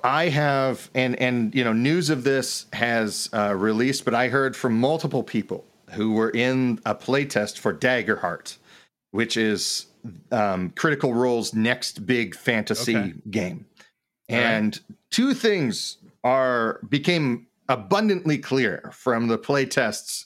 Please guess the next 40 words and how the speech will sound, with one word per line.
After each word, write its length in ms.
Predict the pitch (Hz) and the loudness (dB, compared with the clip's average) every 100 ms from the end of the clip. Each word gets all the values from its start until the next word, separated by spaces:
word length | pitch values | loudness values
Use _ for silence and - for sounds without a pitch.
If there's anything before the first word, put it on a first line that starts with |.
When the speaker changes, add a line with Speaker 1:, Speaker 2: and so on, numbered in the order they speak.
| 113 | -8
Speaker 1:
testimonials 800 | - 135 - 135 117 107 107 104 | -2 -2 0 0 2 0 0 -4
that 120 | - | -2
I 140 | 107 107 | 0 0
heard. 260 | 95 95 117 | 0 -4 -6
Speaker 2:
Okay. 240 | 143 127 - _ _ _ - | -6 -6 -10 _ _ _ -6
Speaker 1:
One, 580 | 104 170 202 240 233 - _ _ _ _ _ - | 0 2 2 0 -2 -4 _ _ _ _ _ -2
it 160 | 139 | 0
is 140 | 135 104 | 0 0
not 300 | 110 123 127 | 0 0 0
a 40 | |
Forged 420 | 135 127 123 - | 0 0 0 0
in 100 | 123 | 0
the 60 | 107 | 0
Dark 320 | 104 110 104 | 2 0 0
game, 340 | 95 104 95 - _ | -2 -2 -4 -10 _
and 180 | 110 104 | -2 0
that 160 | 123 | 2
is 180 | 127 98 | 0 -4
what 280 | 95 101 127 | -4 -2 0
Speaker 2:
Oh. 20 | |
Speaker 1:
everybody 460 | 160 135 139 131 127 | 2 2 2 0 2
has 160 | 127 127 | 0 0
been 120 | 127 | 0
assuming 500 | - - 143 120 98 | 2 2 2 0 0
up 140 | 107 | -2
to 100 | - | -2
this 220 | 110 - 190 | -4 -2 2
Speaker 2:
Okay. 120 | 147 | 2
Speaker 1:
point. 260 | 123 - - | 2 -2 -10
Speaker 2:
All 200 | 120 151 | -8 -6
right. 240 | 160 151 185 | -4 -6 -2
Speaker 1:
It 140 | 131 | 0
is, 380 | 143 143 127 - - | 2 2 2 -2 -2
it 160 | 143 | 0
is 360 | 143 131 95 104 | 2 0 -2 -6
not. 440 | 92 107 92 - - - | 0 0 0 -6 -14 -8
So, 320 | - 139 123 - | -2 0 0 -2
like, 220 | 123 104 | -2 -2
Kandala 480 | 143 135 160 175 151 | -2 0 2 2 0
Obscura 640 | 117 - 147 160 160 | -2 0 2 2 0